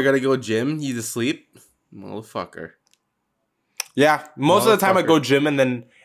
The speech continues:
Speaker 2: and then I come back home and then take a nap, or I nap and then I go gym.
Speaker 1: Ah.
Speaker 2: It depends
Speaker 1: Okay.
Speaker 2: on the mood.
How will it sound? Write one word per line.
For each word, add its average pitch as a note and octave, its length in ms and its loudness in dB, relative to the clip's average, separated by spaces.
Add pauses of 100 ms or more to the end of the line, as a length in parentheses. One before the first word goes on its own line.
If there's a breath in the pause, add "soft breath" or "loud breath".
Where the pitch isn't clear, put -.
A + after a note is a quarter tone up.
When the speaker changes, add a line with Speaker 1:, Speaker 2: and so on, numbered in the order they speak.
Speaker 2:
and B2+ 140 0
then C#3+ 80 4
I C#3 80 2
come C#3 200 0
back C3 180 0
home B2+ 200 0
and C3 100 0
then A#2+ 120 -4
take B2+ 180 -2
a B2+ 60 0
nap, A2 400 -2
or A#2+ 200 4
I A2+ 100 2
nap G#2+ 360 -2
and A2+ 160 -6
then G#2+ 100 -6
I G#2+ 60 -4
go G#2 180 -4
gym. G2 340 -14 (500)
Speaker 1:
Ah. F#2 240 -14 (760)
Speaker 2:
It A2 80 -18
depends B2+ 300 -4
Speaker 1:
Okay. - 20 -2
Speaker 2:
on B2+ 60 -4
the A#2+ 120 -6
mood. G#2+ 280 -8